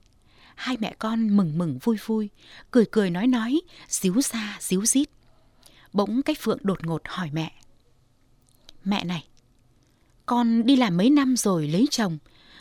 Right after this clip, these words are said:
thì mẹ tính thế nào?" "Con bảo sao? Con lấy chồng ư?" "À, lúc đó mẹ sẽ đi theo con, phục vụ con.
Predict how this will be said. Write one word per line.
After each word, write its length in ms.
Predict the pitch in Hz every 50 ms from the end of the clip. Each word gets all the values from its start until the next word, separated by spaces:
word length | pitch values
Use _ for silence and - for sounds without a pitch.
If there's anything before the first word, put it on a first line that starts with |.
| - _ -
thì 420 | - 208 202 190 190 185 185 185 180
mẹ 160 | 208 254 -
tính 220 | - - 226 233 269
thế 120 | 311 349
nào?" 280 | 330 311 262 233 226 226 - - _ _ _ _ _ _ _ _ _ _ _ _ _ _ _ _ _ _ _ _ _ _ _ _ _ _ _ _ _ -
"Con 180 | 214 208 196
bảo 180 | 190 196 175 -
sao? 360 | - - - 214 214 220 240 233 _ _ _ _ _ _ _ _ _ _ _ _ _ _ _ _ _ -
Con 340 | 285 285 285 269 277 277
lấy 180 | 262 247 254 294 -
chồng 280 | - 294 254 190 190
ư?" 200 | 254 269 294 302 - - _ _ _ _ _ _ _ _ _ _ _ _ _ _ _ _ _ _ _ _ _ -
"À, 420 | - 185 180 175 180 190 185 - _ _ _ _ _ _ _ _ _ _ _ _ -
lúc 160 | - 254 -
đó 280 | 233 226 208 208 254 320
mẹ 320 | 285 254 233 - - -
sẽ 160 | - - 220
đi 160 | 240 269 269
theo 180 | - - 262 254
con, 320 | - - 262 254 262 262 254 _ - _ _ - -
phục 220 | - - 185 - -
vụ 180 | 190 185 - -
con. 260 | - 233 240 247 254